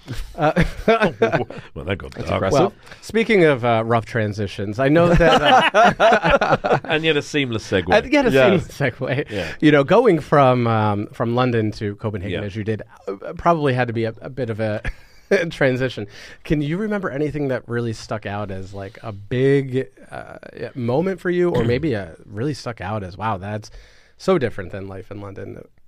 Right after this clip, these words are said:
Speaker 2: Yeah, I think because London is massive.
Speaker 1: Sure.
Speaker 2: And
Speaker 3: Yeah.
Speaker 2: it's so densely
Speaker 1: <laughs>
Speaker 2: populated. I
Speaker 1: Yeah.
Speaker 2: mean, the entire population of Denmark is the same as South London.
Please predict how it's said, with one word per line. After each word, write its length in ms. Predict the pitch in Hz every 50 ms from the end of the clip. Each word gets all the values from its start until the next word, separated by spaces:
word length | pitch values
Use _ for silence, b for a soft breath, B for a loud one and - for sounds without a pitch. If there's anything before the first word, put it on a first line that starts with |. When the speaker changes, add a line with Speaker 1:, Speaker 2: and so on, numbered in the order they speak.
| _ _ b b b b b b b
Speaker 2:
Yeah, 280 | b 220 202 120 92 82
I 100 | 87 101
think 280 | - - 131 104 92
because 440 | - 92 - - 107 92 80 - -
London 260 | 95 90 87 87 82
is 120 | 80 76 73
massive. 560 | 82 87 87 87 - - - 67 - - - _ -
Speaker 1:
Sure. 380 | - - - 95 90 92 87 -
Speaker 2:
And 140 | - 90 90
Speaker 3:
Yeah. 100 | 113 104
Speaker 2:
it's 120 | 92 - -
so 140 | 101 87
densely 400 | 85 82 87 80 101 127 165 156
Speaker 1:
<laughs> 20 | 139
Speaker 2:
populated. 680 | - 82 - - 78 73 67 65 65 - - - - - -
I 40 |
Speaker 1:
Yeah. 40 | 101 95
Speaker 2:
mean, 80 | 90
the 60 | 90
entire 320 | 87 82 - - 98 92 90
population 600 | - - - - - 85 80 78 76 - - 78
of 100 | 73 71
Denmark 480 | 82 80 78 78 76 71 69 - -
is 140 | 76 71 -
the 80 | - -
same 360 | - - - 80 78 76 71
as 80 | 71 -
South 460 | - - - 78 69 65 - - -
London. 380 | 69 60 62 55 50 60 69